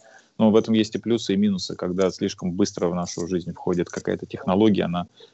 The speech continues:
вызывает отторжение и последующий откат. Поэтому стоит ожидать,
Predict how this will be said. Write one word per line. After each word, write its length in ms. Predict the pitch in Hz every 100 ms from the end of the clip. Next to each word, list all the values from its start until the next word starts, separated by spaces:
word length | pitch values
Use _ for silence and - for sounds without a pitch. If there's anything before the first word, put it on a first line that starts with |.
| _ -
вызывает 640 | 98 92 95 98 92 95
отторжение 760 | 92 - 95 92 101 85 78 78
и 40 |
последующий 640 | - 85 - 87 85 -
откат. 480 | 92 - 87 76 - 90 80 -
Поэтому 460 | 87 85 90 87 87
стоит 380 | - 95 92
ожидать, 480 | 90 98 90 101 -